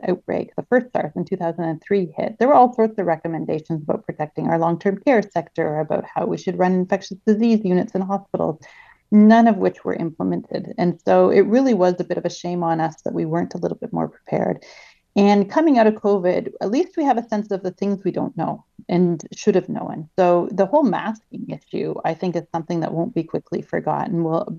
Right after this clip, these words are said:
move to masks a lot more quickly in the next pandemic. Um, other things that we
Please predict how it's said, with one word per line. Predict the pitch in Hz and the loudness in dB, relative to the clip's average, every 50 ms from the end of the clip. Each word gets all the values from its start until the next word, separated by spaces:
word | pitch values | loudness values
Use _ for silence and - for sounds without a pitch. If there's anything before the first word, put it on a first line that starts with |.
| 170 | -4
move | 175 185 185 196 202 190 - | 0 2 2 2 0 -2 -4
to | - 165 | -10 -10
masks | 165 - 147 156 - _ _ _ | -10 -8 -10 -12 -16 _ _ _
a | 170 165 | -8 -6
lot | 165 - - | -4 -4 -4
more | - 156 151 | -4 -6 -8
quickly | - - - - - 160 | -8 -12 -14 -8 -6 -4
in | 165 170 | -4 -2
the | - | -2
next | 156 151 - - - | -4 -4 -6 -8 -8
pandemic. | _ 156 156 160 156 170 160 - - - - _ - - - - - - _ _ _ _ | _ -6 -4 -2 -2 -2 -2 -2 -4 -8 -10 _ -20 -20 -20 -20 -20 -20 _ _ _ _
Um, | 214 202 196 196 190 185 185 - | 4 6 6 6 6 2 2 2
other | 214 233 226 294 294 - | 2 4 4 4 2 0
things | 277 - 175 170 - 160 170 170 160 - _ _ | 0 -4 -4 -4 -2 -2 -4 -4 -6 -8 _ _
that | 180 170 165 - - - | 0 2 2 2 0 -2
we | 180 180 170 175 170 170 170 170 165 170 170 - - - | -4 -2 -2 -2 -2 0 0 0 -2 -2 -4 -6 -8 -12